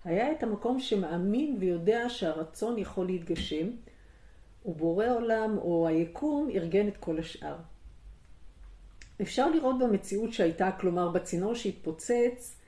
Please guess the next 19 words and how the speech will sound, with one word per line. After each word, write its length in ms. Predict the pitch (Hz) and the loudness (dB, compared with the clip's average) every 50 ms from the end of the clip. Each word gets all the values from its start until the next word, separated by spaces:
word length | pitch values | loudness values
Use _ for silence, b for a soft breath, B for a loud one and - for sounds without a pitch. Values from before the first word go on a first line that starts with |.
| b b b b b b b b b | b b b b b b b b b
כך 180 | - 185 180 - | -6 -6 -6 0
שהיה 240 | - 175 175 196 208 | 2 2 4 4 2
צורך 360 | 208 - 214 220 220 220 - | 0 0 0 0 0 -2 -4
בתכנון 480 | 190 165 - 175 - - 196 202 214 214 | -6 -6 -4 -6 -2 0 0 2 2 0
מחדש 580 | 208 - - 202 190 208 254 269 269 269 - - | -2 -2 -2 -2 0 0 0 0 0 -4 -8 0
כמקרה. 480 | - 214 196 185 - - - 170 180 170 170 - - - - - - b b b b b b b b b | 4 4 4 4 2 -2 -2 0 0 0 -2 -6 -14 -20 -20 -20 -20 b b b b b b b b b
אך 160 | - 175 - | -8 -6 -4
החוק 300 | 196 - - 262 269 - | -6 -4 -2 -4 -2 -2
החמישי 720 | 339 320 - - 233 202 185 175 - - - 262 277 277 262 | -4 -4 -2 -2 0 0 0 -2 -4 -6 -6 -4 -4 -2 -2
רואה 240 | - - - 202 226 240 262 | 0 0 2 2 2 2 0
בכך 280 | 262 - 208 196 - 202 | -2 -4 -6 -6 -6 -6
את 140 | 190 - | -6 -4
האנרגיה 600 | 170 147 165 165 170 190 226 247 240 277 302 320 349 339 | -4 -2 -2 -2 -2 -2 -2 -4 -4 -4 -4 -4 -4 -6
של 220 | - - - 170 175 | -6 -6 -6 -4 -4
הפוטנציאל 640 | 170 - - 160 - 160 160 160 - - 180 180 233 | -4 -6 -8 -8 -6 -8 -8 -6 -4 -2 0 0 0
הטהור 600 | 214 220 - 180 165 175 165 175 202 285 294 b b b b b b b b | -2 -2 -4 -6 -4 0 0 0 0 -2 -4 b b b b b b b b
שמתחברת 1080 | - - - 190 185 185 180 - - - 160 165 - 220 269 311 285 277 294 285 - - - | -2 2 2 4 4 2 -2 -4 -4 -4 0 2 2 4 4 4 2 2 0 -2 -4 -6 -4
עם 160 | 202 180 175 | -2 -2 -2
הרצון 600 | 170 151 151 160 160 - - - 233 277 320 339 | -2 -2 -4 -4 -6 -8 -6 -4 -2 -2 -2 -4